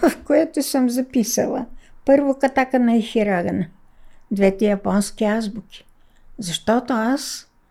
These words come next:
преди да се насоча решително вече към китайски, имах много големи тежнения към Япония.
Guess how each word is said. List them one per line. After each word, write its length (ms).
преди 340
да 180
се 480
насоча 640
решително 840
вече 400
към 220
китайски, 840
имах 400
много 380
големи 440
тежнения 680
към 220
Япония. 640